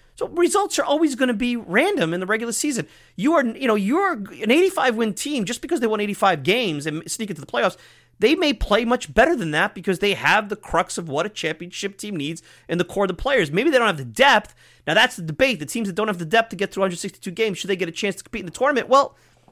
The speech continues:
yeah. It's expensive to run a team. Not everybody can have a three hundred or three hundred fifty million dollar payroll. The teams at the top are always gonna have a competitive advantage.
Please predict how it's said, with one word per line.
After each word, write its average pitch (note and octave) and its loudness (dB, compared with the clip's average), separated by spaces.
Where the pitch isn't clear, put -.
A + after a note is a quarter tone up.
yeah. E4+ 4
It's - -12
expensive C#4+ 0
to A3 -2
run G#3 2
a G3 0
team. C#3 -8
Not A3 4
everybody C4 4
can G#3 2
have F#3 4
a E3 -4
three E3+ -6
hundred D#3 -2
or C#3 -4
three E3+ -6
hundred C#3+ -6
fifty D3+ -10
million C#3 -4
dollar B2 -2
payroll. - -14
The C#3 -6
teams C#4 0
at B3+ -4
the B3+ -12
top G3+ 2
are - -10
always F3+ -2
gonna E3+ 0
have D#3 2
a - -8
competitive C3 -6
advantage. A#2 -12